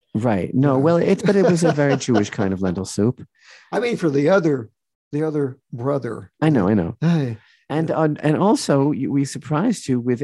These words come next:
Speaker 1: a, uh, hot dog, a, a vegan hot dog on a
Speaker 2: Yes.
Speaker 1: bun,
Speaker 2: Yes.
Speaker 1: uh, which was not meat. And I think you enjoyed it very much.
Speaker 2: Uh,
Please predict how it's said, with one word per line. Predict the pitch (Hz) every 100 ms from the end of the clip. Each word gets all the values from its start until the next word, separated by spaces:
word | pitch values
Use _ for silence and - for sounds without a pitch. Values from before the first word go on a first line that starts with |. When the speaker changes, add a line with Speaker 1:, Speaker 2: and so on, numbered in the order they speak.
| -
Speaker 1:
a, | 113 113 123
uh, | 117 110 104
hot | 113 113 147 -
dog, | 147 107 101 101 -
a, | 107 104 107 117 -
a | 113
vegan | 107 165 214 135
hot | 110 107 90
dog | - 82 87 92 -
on | 107
a | 110
Speaker 2:
Yes. | 95
Speaker 1:
bun, | 87 82 123 156 _ -
Speaker 2:
Yes. | 117 117 - - -
Speaker 1:
uh, | 107 101
which | 98 104 -
was | 101 95
not | 104 127 113
meat. | 101 95 - - -
And | 107 104
I | 110
think | - 120 131
you | 131
enjoyed | 120 120 123
it | 120
very | 135 151
much. | 185 214 - -
Speaker 2:
Uh, | 135